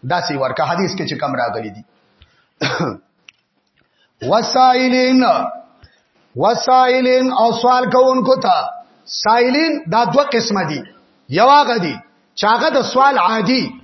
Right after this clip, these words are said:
او دویم هغه دی چې هغه غیر عادي.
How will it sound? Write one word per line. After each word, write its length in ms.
او 140
دویم 320
هغه 280
دی 120
چې 100
هغه 180
غیر 280
عادي. 400